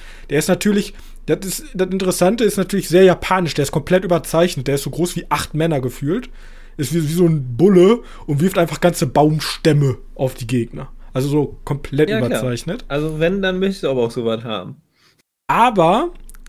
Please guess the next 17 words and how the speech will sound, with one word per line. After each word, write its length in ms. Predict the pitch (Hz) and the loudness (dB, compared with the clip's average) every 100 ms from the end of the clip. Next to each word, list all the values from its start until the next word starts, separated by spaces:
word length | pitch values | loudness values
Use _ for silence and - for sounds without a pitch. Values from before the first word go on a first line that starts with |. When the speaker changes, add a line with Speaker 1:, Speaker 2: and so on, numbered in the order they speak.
| - | -12
Speaker 1:
ich 120 | - 135 | -4 2
will 140 | 247 | 4
gar 160 | 254 254 | 4 4
nicht 160 | 247 | 2
die 80 | 214 | 2
erste 260 | 202 240 240 | 2 2 0
Staffel 300 | 220 208 196 | 0 0 -2
spoilern, 540 | - 185 202 190 180 | 2 4 6 4 2
die 100 | 165 | 0
endet 340 | 165 220 233 | 0 2 2
dann 140 | 202 185 | 2 0
sehr 300 | 151 180 226 | 4 4 6
rapide 760 | 202 - - 185 196 165 254 330 - | 2 -2 -2 -2 2 4 4 0 -10
mit 80 | - | -8
einem 340 | 151 151 143 - - | -4 -4 -6 -12 -10
großen 340 | - 202 233 | -2 0 0
Ereignis. 600 | 214 165 208 202 226 311 | 0 2 0 0 -4 -4